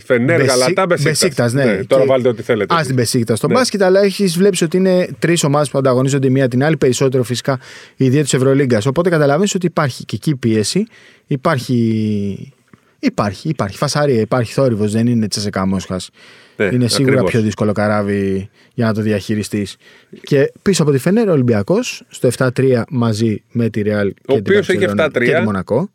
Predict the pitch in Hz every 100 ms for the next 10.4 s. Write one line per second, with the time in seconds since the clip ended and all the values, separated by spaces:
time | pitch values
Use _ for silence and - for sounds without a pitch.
0 | - 185 180 180 160 214 202 226 202 -
1 | - - 131 202 190 170 139 131 120 117
2 | 117 110 117 110 127 139 208 185 202 185
3 | 202 196 185 190 208 190 196 208 196 185
4 | 185 180 175 - 170 160 156 143 110 -
5 | 180 135 131 101 87 113 147 185 - _
6 | - 139 92 82 147 170 143 160 143 151
7 | 160 139 135 160 196 190 196 180 131 131
8 | 160 156 160 156 156 151 143 131 113 110
9 | 87 - _ _ _ - - 156 151 165
10 | 123 156 147